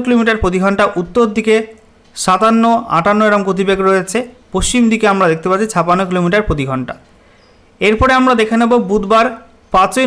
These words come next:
নভেম্বর সকালের দিকের আপডেটটা। বুধবার সকালে আমরা দেখতে পাচ্ছি গতিবেগ থাকছে দক্ষিণ দিকে বাষট্টি কিলোমিটার প্রতি ঘন্টা, উত্তর দিকে আটষট্টি কিলোমিটার প্রতি ঘন্টা, পূর্ব দিকে আটষট্টি কিলোমিটার, পশ্চিম দিকেও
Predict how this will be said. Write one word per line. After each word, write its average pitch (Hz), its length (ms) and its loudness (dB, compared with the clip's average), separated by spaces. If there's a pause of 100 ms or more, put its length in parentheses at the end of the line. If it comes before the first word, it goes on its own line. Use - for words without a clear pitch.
নভেম্বর 208 400 2 (380)
সকালের 226 420 2
দিকের 214 280 2
আপডেটটা। 170 380 -2 (600)
বুধবার 220 400 2 (100)
সকালে 240 380 0
আমরা 240 220 4
দেখতে 190 220 -4
পাচ্ছি 220 240 0 (140)
গতিবেগ 214 320 0 (100)
থাকছে 196 240 -4 (120)
দক্ষিণ 170 240 -2 (100)
দিকে 208 160 0 (120)
বাষট্টি 190 420 -2
কিলোমিটার 196 400 0
প্রতি 170 220 -2
ঘন্টা, 185 260 0 (580)
উত্তর 240 240 0 (100)
দিকে 247 160 2 (160)
আটষট্টি 214 400 0
কিলোমিটার 214 400 0
প্রতি 180 220 -2
ঘন্টা, 190 240 0 (180)
পূর্ব 180 200 -2 (140)
দিকে 175 140 -4 (100)
আটষট্টি 190 400 -4
কিলোমিটার, 202 420 0
পশ্চিম 170 360 -2
দিকেও 214 220 0